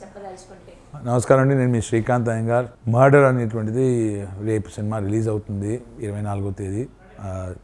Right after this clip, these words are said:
Speaker 2: సినిమా థియేటర్లో. ప్రేక్షక మహాశయులారా, దయచేసి సినిమాని చూడండి, చాలా మంచి సినిమా. Thank you.
Speaker 1: చూశారు కదండి ఈరోజు సెలబ్రిటీ ఇంటర్వ్యూ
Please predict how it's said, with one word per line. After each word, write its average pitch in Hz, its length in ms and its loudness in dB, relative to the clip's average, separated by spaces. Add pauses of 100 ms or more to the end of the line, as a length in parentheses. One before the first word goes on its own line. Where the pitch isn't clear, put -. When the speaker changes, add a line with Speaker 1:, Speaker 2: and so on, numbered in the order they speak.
(100)
Speaker 2:
సినిమా 104 200 -4
థియేటర్లో. 98 500 -6 (840)
ప్రేక్షక 113 380 0
మహాశయులారా, 110 1080 0 (160)
దయచేసి 123 760 4
సినిమాని 127 440 0 (100)
చూడండి, 110 320 -2
చాలా 107 520 -10
మంచి 107 720 -6
సినిమా. 92 340 -10 (920)
Thank 98 160 -8
you. - 60 -20 (1120)
Speaker 1:
చూశారు 349 220 -16
కదండి 311 340 -12
ఈరోజు 302 320 -16
సెలబ్రిటీ 254 560 -16
ఇంటర్వ్యూ 247 340 -18